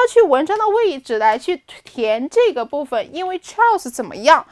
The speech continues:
咱们一会儿去看文章的时候，咱们去来去找这个词哈，不需要大家，这里面不需要大家来做啊，必须找，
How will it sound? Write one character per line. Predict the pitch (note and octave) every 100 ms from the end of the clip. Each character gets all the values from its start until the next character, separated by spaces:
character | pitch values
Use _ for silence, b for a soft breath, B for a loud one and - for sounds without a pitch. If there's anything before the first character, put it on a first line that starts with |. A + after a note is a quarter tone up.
| b b -
咱 | C4+
们 | F#4 D4+
一 |
会 | D#4 E4+
儿 |
去 | F4+ F4+
看 | - - G4+ C4+
文 | G#3+ A3+
章 | F#4
的 | F#4+
时 | - A3+
候， | G#3+
咱 | A3+
们 | A3 A#3
去 | A#3+ D4
来 | B3+
去 | - A4+
找 | - A3 A3+
这 | E4+
个 | D4+
词 | - - G#3+
哈， | - - B B
不 | G4+ A4
需 | -
要 | F#4+ D#4+
大 | D4+
家， | B3
这 | B3+ D#4+
里 | B3
面 | A3 A3+
不 | C#4+
需 | -
要 | C4
大 | B3+
家 | A3+
来 | G#3+
做 | A3 B3+
啊， | A#3 A3 -
必 | C4+
须 | C#4+
找， | C4+ G#3